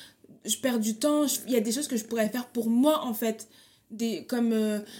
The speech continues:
des choses qui me plaisent, que je fais pas parce que je perds du temps à regarder quelqu'un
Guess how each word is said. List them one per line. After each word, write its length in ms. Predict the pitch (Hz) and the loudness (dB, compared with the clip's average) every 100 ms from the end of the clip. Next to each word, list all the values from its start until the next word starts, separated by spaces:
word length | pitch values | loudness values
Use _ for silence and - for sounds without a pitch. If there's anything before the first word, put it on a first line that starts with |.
| 196 | -6
des 80 | 226 | -2
choses 140 | 220 269 | 0 0
qui 140 | 247 | 2
me 80 | 226 | 2
plaisent, 420 | 226 262 302 262 | 2 4 4 2
que 100 | 240 | 0
je 80 | 214 | 2
fais 140 | 226 | 2
pas 240 | 220 262 302 | 2 0 0
parce 220 | 226 214 | -2 -2
que 60 | 214 | -2
je 60 | |
perds 140 | 220 220 | -2 -4
du 120 | 208 | -4
temps 80 | 269 | -4
à 40 | |
regarder 280 | 226 214 208 | -2 -2 0
quelqu'un 500 | 220 208 240 254 | 0 0 0 -2